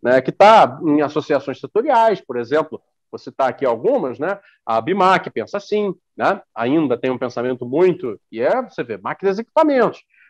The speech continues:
E-, existem setores, por exemplo, o setor de química fina no Brasil, que é desse tamaninho, tem um pensamento melhor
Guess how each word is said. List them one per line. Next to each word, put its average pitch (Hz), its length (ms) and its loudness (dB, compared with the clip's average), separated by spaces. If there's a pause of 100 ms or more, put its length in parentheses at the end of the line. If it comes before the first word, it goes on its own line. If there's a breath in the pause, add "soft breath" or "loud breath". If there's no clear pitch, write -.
(280 soft breath)
E-, 156 180 0
existem 180 320 0
setores, 196 420 4
por 196 120 0
exemplo, 185 380 4
o 147 40 4
setor 175 300 0
de 147 80 -10
química 190 380 -2
fina 170 280 -2
no 160 60 -2
Brasil, 147 380 0
que - 100 -4
é 123 60 0
desse 175 260 -2
tamaninho, 156 540 -2 (320)
tem 196 100 0
um 190 100 -2
pensamento 226 540 -2
melhor 320 440 0